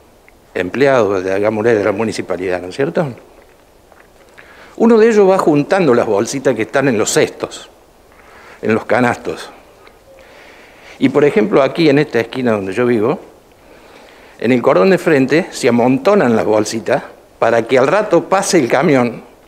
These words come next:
y las recoja. Los perros de la calle rompen la bolsa, queda esa basura en la calle.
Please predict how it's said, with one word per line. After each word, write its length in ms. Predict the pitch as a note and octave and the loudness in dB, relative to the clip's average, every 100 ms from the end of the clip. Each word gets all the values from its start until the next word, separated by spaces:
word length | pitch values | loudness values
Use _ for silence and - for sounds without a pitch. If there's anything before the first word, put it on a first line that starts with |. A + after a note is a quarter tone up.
| _ _ - - - | _ _ -20 -20 -16
y 80 | - | -4
las 160 | A#2 G2 | -2 0
recoja. 500 | G#2+ G#2+ F#2+ - - - - - _ _ - - _ _ - | 0 0 -2 -4 -12 -20 -20 -20 _ _ -20 -20 _ _ -8
Los 140 | A2+ | -8
perros 280 | - E3+ E3+ | -6 -2 -2
de 80 | B2 | -2
la 80 | G#2+ | -2
calle 440 | C3 A2+ G#2 F#2+ - - - _ _ - - | 0 0 -2 -10 -18 -20 -20 _ _ -20 -10
rompen 520 | - A3 D3+ A#2 G2+ | 0 2 2 0 -2
la 80 | F#2+ | 0
bolsa, 480 | A2 G2 A2+ E3+ - - - - - - - | 0 0 -4 -6 -8 -20 -20 -20 -20 -16 -2
queda 320 | B3+ G#3+ D#3 | 2 4 4
esa 220 | F3 B2+ | 4 2
basura 380 | A2+ G#2+ D#3+ D#3 | 2 2 4 4
en 60 | |
la 100 | A2+ | 2
calle. 440 | G#2+ B2+ G#2+ C3 | 0 0 0 -2